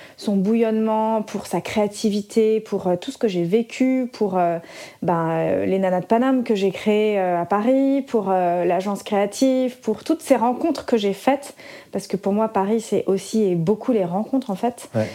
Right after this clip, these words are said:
Speaker 1: qui m'ont fait énormément grandir, évoluer, et cetera. Et puis en fait à un moment donné, moi j'ai simplement, euh, euh, je me suis dit ok, c'est, j'ai terminé cette vie. Puis je, j'ai besoin d'en commencer une nouvelle maintenant.
Speaker 2: Hmm.
Speaker 1: Et cette nouvelle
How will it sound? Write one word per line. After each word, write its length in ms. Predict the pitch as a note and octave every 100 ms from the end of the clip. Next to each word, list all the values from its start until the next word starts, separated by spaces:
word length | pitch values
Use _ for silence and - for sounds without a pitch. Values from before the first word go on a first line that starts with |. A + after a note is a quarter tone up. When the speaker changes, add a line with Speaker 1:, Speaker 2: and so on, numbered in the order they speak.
| -
Speaker 1:
qui 120 | - G#3+
m'ont 140 | G3+
fait 180 | F#3 -
énormément 440 | B3+ B3+ A#3 A3 G#3
grandir, 640 | F#3+ A3 A3+ G#3+ A#3 A#3
évoluer, 400 | G3+ G3 G#3 A3+
et 60 | G#3
cetera. 500 | F#3 F#3+ F#3 A#3+ - - - -
Et 60 | -
puis 200 | - A3+
en 100 | G3
fait 260 | - D4
à 60 | C4+
un 40 | G3+
moment 160 | G3
donné, 260 | F#3+ F#3+ C4+
moi 120 | C4
j'ai 140 | G3
simplement, 640 | F3+ A3 A3 A3 A#3 B3 A3+
euh, 400 | F#3+ F3+ F3+ - G1+ - _ _ _ _ -
euh, 300 | F3+ E3+ F3
je 40 |
me 60 | F3+
suis 160 | -
dit 80 | G#3
ok, 180 | A#3 A#3+ A#3
c'est, 240 | - -
j'ai 320 | F3+ F#3+ E3+ -
terminé 300 | C4+ C#4 C#4
cette 200 | C4+ G#3
vie. 220 | F#3+ A3 G4+ - - - _
Puis 140 | - G#3
je, 380 | F#3+ G3+ F#3 F#3+
j'ai 160 | F#3
besoin 260 | F#3 F#3+ A3
d'en 120 | B3
commencer 340 | A3 G3 F#3+ A#3
une 80 |
nouvelle 320 | G#3+ G3+ F#3+ F#3+
maintenant. 320 | F#3+ - - - -
Speaker 2:
Hmm. 300 | A#2+ A2 G2+
Speaker 1:
Et 80 | G2
cette 240 | F#3 G#3+ G#3+
nouvelle 520 | G#3+ G#3 A#3 C4